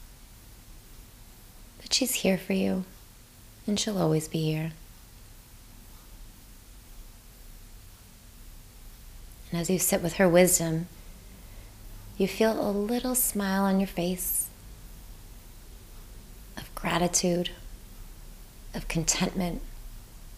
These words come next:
of vitality, of life.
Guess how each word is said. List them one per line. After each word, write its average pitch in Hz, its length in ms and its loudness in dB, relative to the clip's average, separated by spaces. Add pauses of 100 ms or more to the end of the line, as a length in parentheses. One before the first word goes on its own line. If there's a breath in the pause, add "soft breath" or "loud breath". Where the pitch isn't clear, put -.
(840)
of - 120 -8
vitality, 175 840 4 (1500)
of 147 220 -6
life. 175 460 2